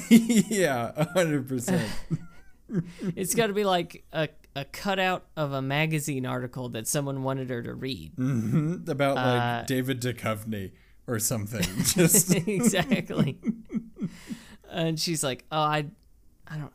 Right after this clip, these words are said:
Speaker 2: I don't really, I read this already. I,
Speaker 1: Yeah.
Speaker 2: they just sent it again after, after a couple weeks." Um, what do you think is in the box?
Speaker 1: See, I think that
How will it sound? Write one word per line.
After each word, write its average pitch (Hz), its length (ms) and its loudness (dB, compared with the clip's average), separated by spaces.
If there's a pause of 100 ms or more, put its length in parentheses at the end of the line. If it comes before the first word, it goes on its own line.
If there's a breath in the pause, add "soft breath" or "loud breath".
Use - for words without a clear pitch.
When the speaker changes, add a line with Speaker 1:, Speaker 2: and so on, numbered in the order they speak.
Speaker 2:
I 165 80 -8
don't 143 180 -6
really, 143 300 -4
I 139 140 -2
read 127 300 -6
this 139 180 -10
already. - 480 -12
I, - 280 -10
Speaker 1:
Yeah. 98 360 -4
Speaker 2:
they 143 140 -4
just 139 240 -4
sent 123 240 -6
it 120 100 -8
again 139 400 -4
after, 131 640 -8
after 123 260 -10
a 131 40 -14
couple 131 260 -8
weeks." 143 520 -8 (680 soft breath)
Um, 139 340 -4
what 208 160 -2
do 202 60 -6
you 269 160 -2
think 131 260 -8
is 131 140 -6
in 123 100 -6
the 90 80 -10
box? - 480 -16 (120)
Speaker 1:
See, 185 340 -2 (400)
I 170 120 0
think 202 280 -2
that 147 460 0